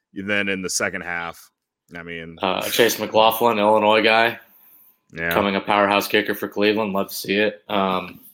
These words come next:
Speaker 1: You
Speaker 2: I
Speaker 1: do
Speaker 2: don't know,
Speaker 1: love
Speaker 2: I
Speaker 1: to
Speaker 2: have no
Speaker 1: see it.
Speaker 2: hope. We're favorites going into next week, too.
Speaker 1: Against the
Speaker 2: Arizona.
Speaker 1: Lions. Yeah.
Speaker 2: Yeah. That is
Speaker 1: I'm not gonna lie. I, I'm kinda jealous that the Lions have the coach that they have.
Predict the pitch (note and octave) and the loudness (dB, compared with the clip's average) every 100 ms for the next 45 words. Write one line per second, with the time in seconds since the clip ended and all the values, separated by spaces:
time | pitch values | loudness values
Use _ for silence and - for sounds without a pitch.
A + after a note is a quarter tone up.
0 | - F#2 F2+ F2 C#3+ G#2+ A2+ C3+ B2+ B2 | -18 -8 -4 2 4 6 6 4 6 8
1 | B2 B2+ B2 - A#2+ C3 - C3 E3+ C#3+ | 10 8 6 -2 0 0 4 4 4 0
2 | - A#2 A2+ G2+ G#2 A2 - F2+ - G2 | -2 -2 -2 -2 -2 -2 -6 -14 -6 -4
3 | F2+ - _ - G#2 F#2+ F#2+ F#2 F#2 F#2+ | -4 -8 _ -6 -2 -2 -2 -4 -2 0
4 | F#2+ F2 E2+ - - - E2 E2+ E2 E2 | 0 0 -4 -12 -16 -18 -14 -10 -10 -12
5 | - - - _ _ A#2+ C3 D3 A2+ - | -12 -12 -12 _ _ 2 6 6 2 -4
6 | - _ _ _ _ _ C#3 A3 A#3+ D#3 | -10 _ _ _ _ _ 4 4 4 4
7 | A#2 A#2 B2+ C3+ C#3 D3 - - C#3 E3 | 4 6 6 8 6 2 -2 2 2 4
8 | D#3+ - _ _ _ _ C#3+ F#3+ G3 A3 | 0 -4 _ _ _ _ 0 0 -2 -2
9 | G3+ G3 C#3+ D3+ B2 G#2 - - A2 G#2 | -2 -4 -6 -4 -2 -4 -8 -10 -12 -12
10 | G#2+ G#2+ A2 G#2+ G2+ G#2 G2 F#2 F#2+ F2+ | -10 -6 -6 -6 -10 -10 -10 -12 -14 -14
11 | F#2 - F2+ F2 E2+ | -16 -14 -14 -12 -14